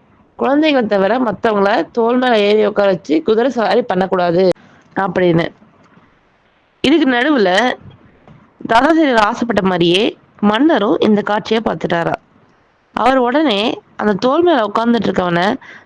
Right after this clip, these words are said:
சங்கிலியால கட்டி சவுக்கால அடிச்சு, "இங்க கூட்டிட்டு வாங்க"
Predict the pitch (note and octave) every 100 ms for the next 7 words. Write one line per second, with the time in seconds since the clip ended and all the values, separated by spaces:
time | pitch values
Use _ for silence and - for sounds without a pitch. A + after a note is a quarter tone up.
0 | _ - A#3+ C4 D#4 C#4 C#4+ A3+ F#3 A3
1 | A#3+ A#3+ A#3+ A#3+ C4 C#4 G#3+ F#3+ G#3 F#3+
2 | - - _ A3 G#3 B3 C4 A3+ A3 F#3+
3 | F#3 F#3 F3+